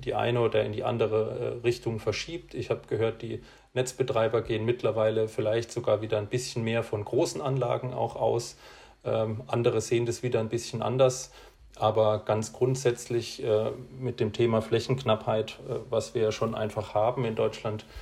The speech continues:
denke ich, ist es schon ziemlich sicher, dass ein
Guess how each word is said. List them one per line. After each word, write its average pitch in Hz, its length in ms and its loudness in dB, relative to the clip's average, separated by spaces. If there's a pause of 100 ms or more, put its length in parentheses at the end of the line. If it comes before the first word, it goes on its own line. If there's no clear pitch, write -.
(280)
denke 110 340 0
ich, 98 120 -8
ist - 140 -8
es 107 120 -6
schon 110 240 0
ziemlich 110 600 -6
sicher, 135 420 2
dass 98 300 -2
ein 101 200 -4